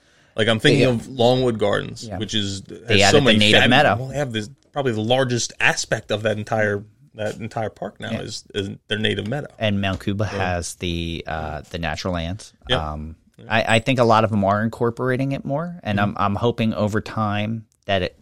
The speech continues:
Speaker 2: it shifts even more
Speaker 1: Yeah.
Speaker 2: and it becomes more and more native and, and less and less non-native. It's just it, in the traditional sense with the traditional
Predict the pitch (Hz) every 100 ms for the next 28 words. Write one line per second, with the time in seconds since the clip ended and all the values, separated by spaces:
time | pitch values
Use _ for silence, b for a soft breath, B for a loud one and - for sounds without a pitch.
0 | - 98 - - 131 135 - - - 110
1 | 107 101 101 147 190 - 117 104 95 98
2 | 101 95 101 101 104 101 98 98 123 135
3 | 101 90 82 90 85 82 90 92 - 101
4 | 95 107 120 - b b b b b 156
5 | - 160 - - 135 - 139 - 131 117
6 | - 107 123 - 127 101 - 98 90 -
7 | 98 90 110 107 98 107 104 92 92